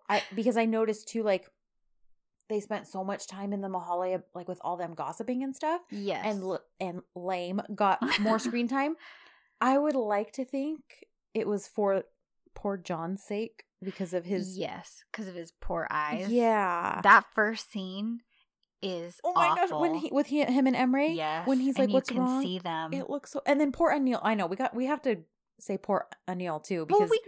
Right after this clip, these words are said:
Speaker 2: yeah, 'cause he had it last
Speaker 1: he
Speaker 2: week.
Speaker 1: had it, yeah, and he
Speaker 2: Yeah.
Speaker 1: still does 'cause he's wearing his sunglasses for the
Speaker 2: Yes.
Speaker 1: most part this week.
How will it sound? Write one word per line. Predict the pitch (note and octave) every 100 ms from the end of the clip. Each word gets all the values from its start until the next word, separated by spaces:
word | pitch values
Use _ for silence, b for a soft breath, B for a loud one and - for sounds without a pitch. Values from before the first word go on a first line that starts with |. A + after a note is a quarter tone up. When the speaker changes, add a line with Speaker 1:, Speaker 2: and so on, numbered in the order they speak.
| F#4 A#4
Speaker 2:
yeah, | E3+
'cause | F#3 C4
he | - F#4
had | E4
it | - -
last | B3 F4 - -
Speaker 1:
he | A#3+ B3
Speaker 2:
week. | A3+
Speaker 1:
had | F3
it, | E3+ -
yeah, | G3 F#3
and | G#3
he | C4
Speaker 2:
Yeah. | E4
Speaker 1:
still | D4+
does | D#4 G#3
'cause | A#3
he's | A3
wearing | G#3 A#3+
his | A#3
sunglasses | A3+ A3+ B3+ D#4 G#3
for | -
the | G#3
Speaker 2:
Yes. |
Speaker 1:
most | G3 G3
part | - G#3
this | - F#3 -
week. | G3 E3